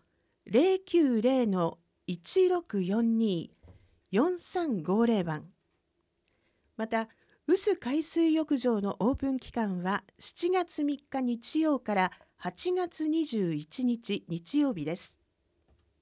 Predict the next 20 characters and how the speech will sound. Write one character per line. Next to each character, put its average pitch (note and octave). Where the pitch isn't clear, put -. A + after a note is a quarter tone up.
第 D4+
八 -
回 A#3+
プ G#3+
ラ D4+
チ F4+
ナ E4+
エ D#4+
イ B3
ジ F#3
パ G#3+
ー F4+
ク F#4+
ゴ F4
ル E4+
フ -
交 D4+
流 C#4+
大 C#4
会。 E3+